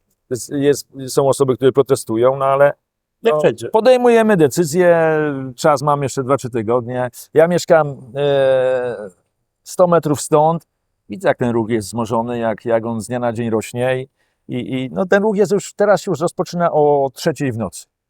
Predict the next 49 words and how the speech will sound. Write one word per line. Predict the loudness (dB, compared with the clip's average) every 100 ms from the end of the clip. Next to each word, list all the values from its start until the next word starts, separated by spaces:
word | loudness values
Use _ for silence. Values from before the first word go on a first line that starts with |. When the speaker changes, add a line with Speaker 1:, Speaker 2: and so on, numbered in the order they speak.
| _ _ _ -6
Speaker 1:
Bo, | -4 -4
bo | -6 -4 -4
te | -4 -4
tiry, | -2 -2 -4
które | -4 0 2
Speaker 2:
Kończy | 2 2 2
się |
o | 4
Speaker 1:
uciekają | 4 2
Speaker 2:
dwu-, | 0
a | 2
kończy | 2 2
się | 2
o | 4
drugiej. | 6 6 6
Speaker 1:
<laughs> | 4 2
A | 4
kończy | 2 2 0
się | 4 2 4
o, | 0 -2 -14 -2
o | 0
jedenastej, | 0 0 -2 -2 -4 -2
także | 0 -2 -6 -8 -20 -8
jest | -8 -4
kilka | -2 2 4
godzin | 2 0 -6
przerwy. | -2 -2 -2 -6
No, | -6 -10 _ -2
na | 2
pewno | 2 4
jest | 2
to | 2
poważny | 4 6 4 4 0
problem, | 2 0 -2
z |
którym | -4 -6
się | -6
musimy, | -6 -4 -4 -4 _ _ _ -6
e, | 0 2 2
uporać. | 0 2 2 4 4 2 0 -12 _ _ _ _ -4
Natomiast | -4 0
potem | 0 0
kwestia | 2 2 4 4
jeszcze | 2 0
zdobycia | 0 2 0
pieniążków | 0 -2 -2 -4 -6
na | -6
tę | -6
obwodnicę. | -6 -8 -10 -16 -20